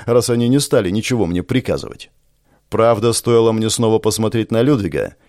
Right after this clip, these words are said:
как он бросил взгляд в сторону охранника, и тот непроизвольно сделал шаг назад.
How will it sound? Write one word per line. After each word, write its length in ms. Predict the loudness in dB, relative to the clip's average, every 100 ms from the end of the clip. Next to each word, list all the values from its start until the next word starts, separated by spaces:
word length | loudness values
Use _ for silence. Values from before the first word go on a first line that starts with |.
| -4
как 160 | 0
он 120 | 0
бросил 380 | 2 0 0 0
взгляд 320 | -2 0 0
в 40 | 0
сторону 320 | 0 2 2
охранника, 580 | 2 2 2 2 0 0
и 180 | 0 -2
тот 260 | 0 0
непроизвольно 760 | 0 0 0 0 2 2 2 0
сделал 400 | 0 2 2 0
шаг 260 | 0 -2
назад. 460 | 0 -2 -2 -10 -14